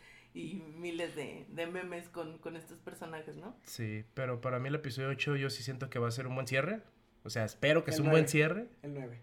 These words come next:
Speaker 2: El nueve,
Speaker 3: Sí.
Speaker 2: perdónenme, el nueve. Este, siento que va a ser un muy buen cierre y espero que no me decepcione, porque, o sea, yo con los, con los trailers siempre me pico, me pico durísimo y este trailer a mí me, me impresionó. Dije, o sea, no te, no te habla mucho,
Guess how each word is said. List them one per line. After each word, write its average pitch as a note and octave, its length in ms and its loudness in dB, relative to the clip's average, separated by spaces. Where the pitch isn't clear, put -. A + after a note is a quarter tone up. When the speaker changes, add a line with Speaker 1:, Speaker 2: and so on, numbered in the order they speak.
Speaker 2:
El C#3 100 4
nueve, D3+ 180 10
Speaker 3:
Sí. A#2 40 -2
Speaker 2:
perdónenme, C#3+ 460 4
el B2 100 -4
nueve. D3+ 240 0
Este, B2 300 -4
siento A#2 240 -4
que C3 80 0
va B2 60 2
a - 20 0
ser C#3 160 -2
un C#3 60 2
muy C#3 140 4
buen C#3+ 180 4
cierre D#3 500 2
y A#2 460 0
espero C3 320 -4
que C3 80 -4
no C3 60 -2
me D3 60 0
decepcione, C#3 480 -4
porque, A#2+ 640 0
o A#2+ 60 2
sea, C3+ 140 4
yo C3+ 160 2
con F3+ 160 4
los, D3 440 6
con C#3 120 0
los B2+ 140 0
trailers C#3+ 280 4
siempre D3+ 260 2
me B2+ 80 2
pico, A#2 280 -2
me A2 140 0
pico A2 240 -4
durísimo B2 380 0
y A#2 40 0
este A#2 180 -4
trailer A#2+ 260 0
a A2+ 60 0
mí G#2+ 100 0
me, A2 560 0
me A2 60 -6
impresionó. A2 400 -2
Dije, A2+ 220 -2
o A2 40 -2
sea, A#2 140 0
no C#3 240 2
te, G#3 140 8
no G3+ 180 6
te A3+ 80 10
habla A#3 160 10
mucho, A#3+ 460 4